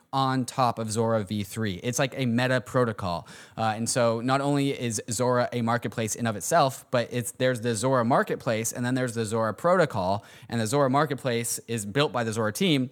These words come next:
and so is the Zora protocol. So they built their own marketplace on top of their own protocol,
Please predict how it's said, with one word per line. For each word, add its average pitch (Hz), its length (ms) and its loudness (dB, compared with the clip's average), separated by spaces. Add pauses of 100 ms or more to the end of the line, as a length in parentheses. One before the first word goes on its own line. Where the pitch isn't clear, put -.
(140)
and 131 240 -4
so 160 260 4
is 143 140 2
the 127 80 -2
Zora 117 220 2
protocol. 120 520 2
So - 120 0
they 113 100 2
built 156 220 2
their 139 180 -2
own 143 160 2
marketplace 123 460 -2
on 110 100 -6
top 117 180 -2
of 113 40 -6
their 107 160 -2
own 110 120 -2
protocol, 123 540 0